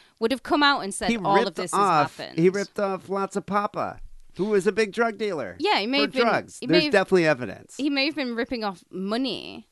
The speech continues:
Speaker 1: but, like,
Speaker 2: But he was doing it to go buy drugs.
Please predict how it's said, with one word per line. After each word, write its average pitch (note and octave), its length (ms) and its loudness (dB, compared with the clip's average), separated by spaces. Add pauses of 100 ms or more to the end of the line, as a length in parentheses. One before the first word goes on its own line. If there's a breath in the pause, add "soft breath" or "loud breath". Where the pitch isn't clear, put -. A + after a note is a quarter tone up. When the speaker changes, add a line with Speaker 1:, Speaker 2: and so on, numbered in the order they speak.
(420)
Speaker 1:
but, G3+ 260 -2 (260)
like, F#3+ 340 -6 (140)
Speaker 2:
But F#3+ 160 4
he F#3 140 4
was F3 180 2
doing F#3+ 240 8
it D#3 140 2
to D#3+ 40 -2
go D#3 180 2
buy D3 360 0
drugs. D3 600 -8